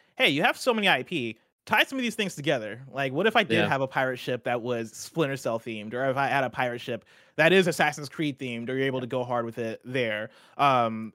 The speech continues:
Speaker 1: are there, th-, are, are there, is there anything that would really, that you would really look forward to in terms of updates out of, out of Skull and Bones longer term?
Speaker 2: There's a,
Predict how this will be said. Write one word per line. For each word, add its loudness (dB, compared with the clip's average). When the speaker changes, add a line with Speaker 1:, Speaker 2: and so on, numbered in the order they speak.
Speaker 1:
are 6
there, 6
th-, -4
are, 6
are 6
there, 8
is 2
there 4
anything -4
that 6
would 2
really, 2
that 4
you 4
would 4
really 2
look 0
forward -6
to -6
in -8
terms -8
of -4
updates -6
out -2
of, -6
out 0
of -4
Skull -6
and -4
Bones -6
longer -8
term? -12
Speaker 2:
There's 4
a, 0